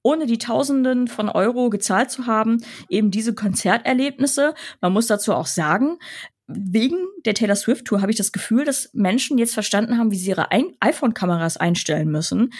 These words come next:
damit die Bilder auch gut aussehen. Das ist auch fantastisch. Da haben wirklich Swifties, die Fanbase, Tutorials gepostet oder erklärt, wie sie die Exposure an ihrem iPhone einstellen können, damit die Konzerte auch gut aussehen. Da professionalisiert sich quasi dieses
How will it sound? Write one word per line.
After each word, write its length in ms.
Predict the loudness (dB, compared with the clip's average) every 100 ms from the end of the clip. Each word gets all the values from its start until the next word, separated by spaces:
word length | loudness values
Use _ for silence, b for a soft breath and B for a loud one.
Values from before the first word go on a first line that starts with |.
| B
damit 300 | 0 2 2
die 80 | 0
Bilder 240 | 2 2 0
auch 180 | -4
gut 240 | 0 0 2
aussehen. 640 | -2 -2 -2 0 0 -2 B
Das 140 | -2 0
ist 140 | 2
auch 120 | 0
fantastisch. 460 | 2 -2 -2 -4 -2
Da 100 | 0
haben 160 | 2
wirklich 300 | 0 0 -2
Swifties, 720 | 0 0 0 0 -2 0 -2 -4
die 340 | -6 -6 -8
Fanbase, 560 | -2 0 0 0 -2 -4 B B B -14 -12
Tutorials 580 | -4 0 2 2 0 -2
gepostet 540 | -4 0 0 -2 -2
oder 160 | 2 0
erklärt, 560 | 0 -2 0 0 -2
wie 240 | -4 0 0
sie 140 | 0
die 400 | -2 -2 -2 -4 B B B -2
Exposure 600 | -2 0 0 2 2 2
an 180 | 0 -2
ihrem 480 | -2 0 0 -2 -2
iPhone 380 | 0 0 0 0
einstellen 500 | 0 -2 0 0 -2
können, 280 | -2 0 0
damit 240 | 0 -2
die 40 | -4
Konzerte 480 | -4 -2 -4 -6
auch 140 | -10 -2
gut 200 | 0 0
aussehen. 600 | -2 -2 -2 0 0 B B B 0
Da 100 | 0
professionalisiert 1160 | 0 0 0 0 2 2 2 0 0 2 0 -2
sich 160 | -8
quasi 320 | -2 0 0 0
dieses 380 | -2 0 -2